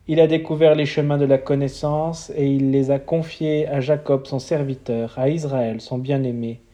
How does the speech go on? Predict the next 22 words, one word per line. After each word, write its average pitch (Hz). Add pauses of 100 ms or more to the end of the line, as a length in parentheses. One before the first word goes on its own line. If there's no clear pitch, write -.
(520)
Ainsi 175
la 135
sagesse 143
est 135
apparue 135
sur - (140)
la 135
terre 123 (540)
et 151
elle 135
a 123
vécu 123 (600)
parmi 131
les 120
hommes. » 113 (3000)
Par 131
ailleurs, 113 (1000)
qu'y 147
a-t-il 151
de 139
plus 139
petit 160